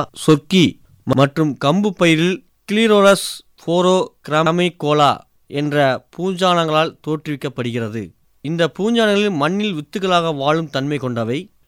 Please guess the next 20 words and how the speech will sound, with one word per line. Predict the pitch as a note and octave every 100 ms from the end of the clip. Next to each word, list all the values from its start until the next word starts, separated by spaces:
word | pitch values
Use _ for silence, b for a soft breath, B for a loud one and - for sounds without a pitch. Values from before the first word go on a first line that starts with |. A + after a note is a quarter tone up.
| _
மேலும் | D#3 G3 G#3 F#3+
காற்று | D#3+ G#3 G#3 C4
மற்றும் | A3 F#3+ G3 F3+
மழை | D#3+ F3 G#3 G3+
துளி | - G3 F#3
மூலம் | F3 E3 F3 D#3+
பரவும் | D3 D3+ E3 D3
வல்லமை | C#3 D3 D3
கொண்டவை. | A#2+ A#2 A2 G#2 - _ _
கோடை | - G3+ B3 C4+
உழவு | C4 G3+ G3+ F#3+
செய்வதன் | F3 E3+ F3 E3 D#3+
மூலம் | D#3 E3 G3 - -
இந்நோய் | C#3+ D3+ D#3+ F3 -
வருவதை | C#3 C#3+ C#3+ D3+
குறைக்கலாம். | D3 C3+ A#2+ - A#2 G#2+ - _ -
இந்த | D3+ F3+ F3+ -
அடிச்சாம்பல் | D#3+ G3+ A#3 C4 B3 A3 F#3+
நோய் | F3+ F#3+ G3+ - _ - C3+
எதிர்ப்பு | D#3+ F3 G#3+ - G#3